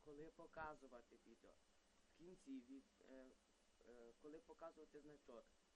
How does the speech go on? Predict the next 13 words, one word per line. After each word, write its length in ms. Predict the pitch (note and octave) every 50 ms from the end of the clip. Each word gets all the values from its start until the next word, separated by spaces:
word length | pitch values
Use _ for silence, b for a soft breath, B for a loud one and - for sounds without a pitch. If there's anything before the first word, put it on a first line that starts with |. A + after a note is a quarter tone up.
| - - - - - - -
Е, 280 | - A#2 A#2+ A#2 A#2+ A#2+
в 200 | - - - -
кінці 460 | E3+ F3 F3 E3+ - - C#3 B2+ A#2+ - C3+
відео, 400 | B2+ C3 B2+ - D3 D3+ D#3 E3+ - - - - - - - - - -
в 100 | - -
задній 440 | D3+ D#3 D#3 D#3 D3+ - D3+ D3 C#3+
момент, 520 | C#3 C#3 C3+ C3 C3+ C#3 D3 E3 F3 F3 - - - - - - - - -
чи 60 | - C#3+
є 480 | D3 D#3 D#3 D#3 D#3 D3+ D3+ D3 C#3 - - - - - - - - - -
цілий 280 | D#3+ D3+ D3 D#3 D3
час, 300 | - - - C3+ B2 G#2+ - - - - - - - - - - - - - - -
ціле 300 | - C#3+ C#3 D3+ D#3+ D#3+
відео. 380 | C#3+ C#3 C3+ A#2+ A2 G#2+ G#2